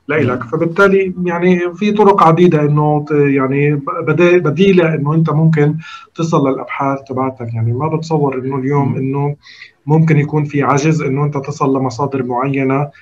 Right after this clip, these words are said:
Speaker 1: آه، آه، بسبب القيود إنه هي أبحاث ما، يعني موجودة في مجلات باشتراك أو،
Speaker 2: مم.
Speaker 1: أو ما شابه يعني.
Speaker 2: هو، آه، بصراحة دكتور، إحنا لل-، للأخ بشار ولجميع المتابعين،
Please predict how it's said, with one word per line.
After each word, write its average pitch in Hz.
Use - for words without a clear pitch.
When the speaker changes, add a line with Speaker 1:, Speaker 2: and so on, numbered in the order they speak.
Speaker 1:
آه، 123
آه، 120
بسبب 131
القيود 135
إنه 127
هي 127
أبحاث 131
ما، 123
يعني 120
موجودة 143
في 135
مجلات 127
باشتراك 123
أو، 123
Speaker 2:
مم. 107
Speaker 1:
أو 127
ما 123
شابه 113
يعني. 107
Speaker 2:
هو، 135
آه، 135
بصراحة 147
دكتور، 143
إحنا 123
لل-، 117
للأخ 123
بشار 120
ولجميع 113
المتابعين، 107